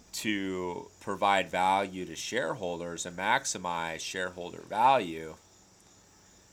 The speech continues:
then other companies are going to take notice. Um, there's no question. I mean, honestly, I think Square's next.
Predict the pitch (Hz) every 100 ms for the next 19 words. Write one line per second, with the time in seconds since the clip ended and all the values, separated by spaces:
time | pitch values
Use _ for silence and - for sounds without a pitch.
0 | - - - _ - 104 110 110 120 135
1 | 175 - 120 110 104 98 95 - 104 90
2 | 95 101 101 92 90 - 82 - 87 -
3 | 65 - - - - - - _ - -
4 | - - - - - - 95 87 85 82
5 | - - - - - - - - - -
6 | - - - - - - - - - -
7 | - _ _ _ - _ _ _ - -
8 | _ _ 110 117 113 107 101 90 - 82
9 | 87 95 101 - 95 104 90 - - 92
10 | 90 85 90 90 87 - -